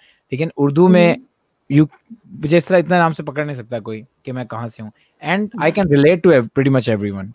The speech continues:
Speaker 1: क्योंकि मैं इतने लोगों से मिला
Speaker 2: या।
Speaker 1: ट्रैवलिंग की वजह से।
Speaker 2: हाँ।
Speaker 1: अब मुझे हर बंदे में वो,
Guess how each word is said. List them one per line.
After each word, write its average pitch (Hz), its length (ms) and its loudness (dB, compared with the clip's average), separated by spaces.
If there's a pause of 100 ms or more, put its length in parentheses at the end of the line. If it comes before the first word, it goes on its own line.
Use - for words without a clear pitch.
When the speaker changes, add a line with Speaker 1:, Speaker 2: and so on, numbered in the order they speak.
Speaker 1:
क्योंकि 151 220 -4
मैं 180 120 0
इतने 190 220 -4
लोगों 160 240 2
से 139 100 -4
मिला 127 140 -2
Speaker 2:
या। 127 60 0
Speaker 1:
ट्रैवलिंग 131 400 -6
की 139 80 -4
वजह 117 180 -8
से। 165 180 -18 (800)
Speaker 2:
हाँ। 185 420 -8 (160)
Speaker 1:
अब 135 100 -2
मुझे 165 200 0
हर 170 200 0
बंदे 196 280 2
में 190 220 -2
वो, 165 340 -6